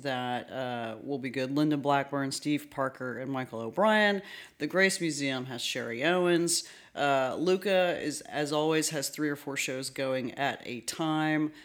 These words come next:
Uh, Amarillo Museum of Art is going to be showing Claude Albritton's, uh, collection, which is kind of encyclopedic Texas art,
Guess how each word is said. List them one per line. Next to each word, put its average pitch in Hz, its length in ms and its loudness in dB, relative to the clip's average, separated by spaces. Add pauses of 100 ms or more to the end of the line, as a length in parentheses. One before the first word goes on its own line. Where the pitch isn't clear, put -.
(240)
Uh, 147 300 4
Amarillo 151 500 2
Museum 143 400 -2
of 135 160 -6
Art 135 320 -4
is 120 160 -8
going 131 220 -6
to 127 60 -6
be 123 120 -6
showing 127 340 -4
Claude 123 480 -2
Albritton's, 123 800 -4
uh, 113 320 -6
collection, 135 680 -2
which 120 220 -8
is 120 380 -4
kind 139 180 -8
of 117 80 -8
encyclopedic 123 880 -6
Texas 127 420 -6
art, 131 400 0